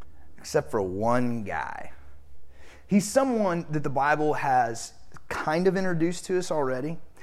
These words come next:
In chapter twenty-one, it says that Doeg was there at the temple when David was. And in chapter twenty-one, we learn three things about this guy. We learn his name.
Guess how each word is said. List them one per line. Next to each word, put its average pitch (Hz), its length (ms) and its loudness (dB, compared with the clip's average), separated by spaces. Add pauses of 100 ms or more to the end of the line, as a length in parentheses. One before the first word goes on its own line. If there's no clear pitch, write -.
(180)
In 190 100 2
chapter 220 340 2
twenty-one, 139 800 0 (260)
it 170 140 2
says 185 300 6
that 147 220 0
Doeg 160 520 6
was 131 200 2
there 143 160 4
at 139 80 2
the 131 80 0
temple 135 360 -2
when 113 200 -2
David 110 380 0
was. 58 560 -4 (920)
And 175 120 2
in 180 60 0
chapter 226 300 2
twenty-one, 185 480 4
we 143 80 6
learn 156 200 6
three 240 300 6
things 202 280 4
about 127 300 4
this 117 160 -4
guy. 80 360 0 (220)
We 165 100 4
learn 220 460 8
his 175 200 0
name. 127 580 4